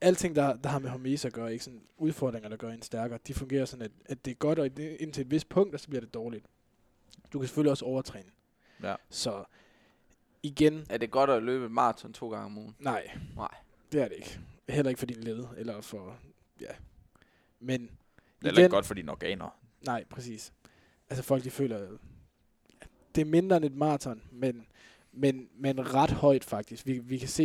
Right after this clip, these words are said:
Speaker 1: at nogle af dem, som, hvor sådan, hvis man sammenligner folk, der er i god form, med folk, der er i virkelig god form,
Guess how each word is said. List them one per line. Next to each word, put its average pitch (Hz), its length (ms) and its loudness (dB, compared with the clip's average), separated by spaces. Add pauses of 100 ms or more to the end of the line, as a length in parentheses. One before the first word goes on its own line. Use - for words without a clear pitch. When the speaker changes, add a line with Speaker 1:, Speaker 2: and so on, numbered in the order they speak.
Speaker 1:
at 123 80 0
nogle 135 180 -6
af 123 40 -10
dem, 127 200 -2
som, 127 160 -8
hvor 117 160 -2
sådan, 120 200 -10
hvis 117 180 -8
man 123 100 -6
sammenligner 127 400 -4
folk, 120 300 -6
der 101 80 -8
er 92 220 -8
i 92 160 -18
god 170 180 4
form, 127 200 -4
med 113 120 -8
folk, 120 220 -4
der 104 60 -8
er 101 40 -4
i 110 120 -6
virkelig 147 280 4
god 123 140 -2
form, 117 280 -6